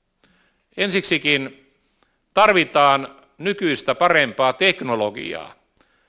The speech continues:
jolla voidaan säästää luonnonvaroja ja energiaa ja suojella entistä tehokkaammin ympäristöä. Tällä tavalla me voimme pyrkiä sopeuttamaan ihmisen taloutta luonnon talouteen.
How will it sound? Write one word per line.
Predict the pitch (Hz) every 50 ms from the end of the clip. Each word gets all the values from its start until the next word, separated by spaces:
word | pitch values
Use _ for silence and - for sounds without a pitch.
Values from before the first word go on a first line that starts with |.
| _ _ _ _ -
jolla | 170 185 170 160
voidaan | 147 156 151 147 139 139 139 135 135 131 131 127 - - _ _ _ _
säästää | - - - 202 214 202 156 123 - - - - 127 120 120
luonnonvaroja | 123 147 170 175 156 139 135 127 120 120 127 123 120 117 113
ja | 113 113 113
energiaa | 120 147 160 165 165 156 139 131 120 127 127 120 120 117 113 107 - - _ _ _ _ _ _ _ _ _ -
ja | -
suojella | 151 - 202 220 226 208 165 143 139 131 127 131
entistä | 143 147 139 120 127 - - 123
tehokkaammin | - 170 147 135 110 - - - 120 123 131 147 160
ympäristöä. | 165 143 110 98 120 - - - - - _ _ _ - - _ _ _ _ _ _ _ _ _ _ _ _ _ _
Tällä | - 175 208 226 214 190
tavalla | 185 180 170 165 156
me | 147 147 143
voimme | 143 151 147 147 143
pyrkiä | 143 160 156 139 139 - 151 139 131
sopeuttamaan | - - 185 214 208 214 202 170 143 123 - - - - 117 117 117 117 113 113 110 101 - _ _ _ _ _ _
ihmisen | - 170 196 175 165 170 143 - 151 143 135
taloutta | - 151 139 139 131 127 120 113 - - - 127 113 -
luonnon | - 135 139 131 120 113 107 104 95
talouteen. | 110 117 123 - - - - _ _ _ - - _